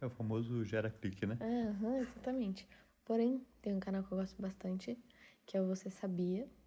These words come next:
Speaker 2: E eles decidiram, por causa de tantos vídeos assim, eles decidiram eles mesmos comprar e ver se ia chegar. Eu sei que eles gastaram mil dólares.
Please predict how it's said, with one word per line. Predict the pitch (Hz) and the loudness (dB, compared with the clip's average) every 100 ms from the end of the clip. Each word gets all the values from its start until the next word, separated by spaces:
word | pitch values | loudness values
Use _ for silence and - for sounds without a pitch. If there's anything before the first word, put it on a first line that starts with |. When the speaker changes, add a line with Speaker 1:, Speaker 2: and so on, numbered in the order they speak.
| - - - - - | -20 -20 -20 -18 -4
Speaker 2:
E | 196 | 0
eles | 190 202 | 2 0
decidiram, | 208 - 202 196 202 208 202 196 190 | -4 -2 0 0 0 0 0 0 -2
por | - | -4
causa | - 196 | -2 -2
de | |
tantos | - 233 240 | 0 0 2
vídeos | 214 202 | 0 0
assim, | - 214 | -6 -4
eles | 226 | -2
decidiram | 220 202 - 208 208 | -2 -6 -4 -2 0
eles | 220 233 | 2 4
mesmos | 233 220 233 233 | 4 2 -2 -2
comprar | 233 226 220 185 185 294 - - - - - - | -2 -2 -2 -2 -2 -6 -14 -20 -20 -20 -20 -8
e | 277 | -4
ver | 269 262 | 0 0
se | 254 | 0
ia | |
chegar. | 247 320 269 190 190 - - - - _ | -2 0 2 0 -2 -10 -20 -20 -20 _
Eu | 208 | -2
sei | 247 | 0
que | 247 | 2
eles | 240 | 0
gastaram | 208 185 - 196 185 - - | 0 -6 -4 0 0 -2 0
mil | 202 208 226 | 2 4 2
dólares. | 240 196 175 175 175 - - - | 0 0 0 0 -4 -10 -18 -20